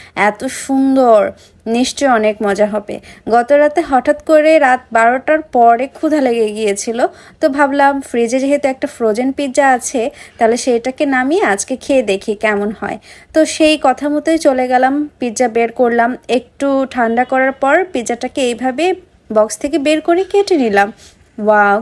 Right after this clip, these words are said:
কি সুন্দর লাগছে, তাই না? আমি তো দেখে খুবই খুশি হয়েছিলাম। বাহ, মাঝ রাতে দারুণ একটা খাবার খাবো।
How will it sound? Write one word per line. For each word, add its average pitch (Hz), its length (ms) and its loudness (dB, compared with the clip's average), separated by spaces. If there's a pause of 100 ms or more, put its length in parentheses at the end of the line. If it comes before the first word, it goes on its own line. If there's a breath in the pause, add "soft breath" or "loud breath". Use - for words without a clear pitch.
কি 403 200 2
সুন্দর 269 520 0
লাগছে, 208 480 0
তাই 208 220 -2
না? 262 140 -2 (360 loud breath)
আমি 226 240 0
তো 277 80 -6
দেখে 226 260 -2 (140)
খুবই 254 360 -2
খুশি 277 320 -2
হয়েছিলাম। 208 600 2 (100)
বাহ, 233 220 2 (100)
মাঝ 220 300 -4 (100)
রাতে 247 240 0
দারুণ 214 340 0
একটা 233 220 -4
খাবার 220 360 -2
খাবো। 240 280 -2